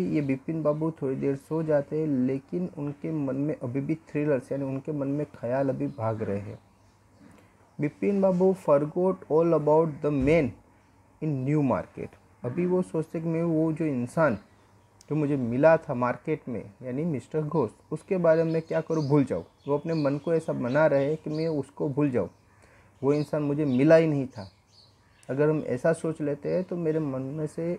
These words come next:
उसके बारे में जो ख्याल है, जो मेरा मन अभी कन्फ्यूज है, वो सब क्या हो जाएगा, Solve हो जाएगा। तो मैं वो incident को भूल जाऊँ कि मुझे market में ये इंसान मिला था।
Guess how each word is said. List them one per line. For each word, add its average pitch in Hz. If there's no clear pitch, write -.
उसके 151
बारे 135
में 139
जो 139
ख्याल 151
है, 107
जो 127
मेरा 131
मन 127
अभी 131
कन्फ्यूज 170
है, 95
वो -
सब 160
क्या 165
हो 151
जाएगा, 131
Solve 160
हो 147
जाएगा। 131
तो 151
मैं 151
वो 175
incident 165
को 175
भूल 151
जाऊँ 156
कि 156
मुझे 135
market 135
में 127
ये 120
इंसान 120
मिला 113
था। -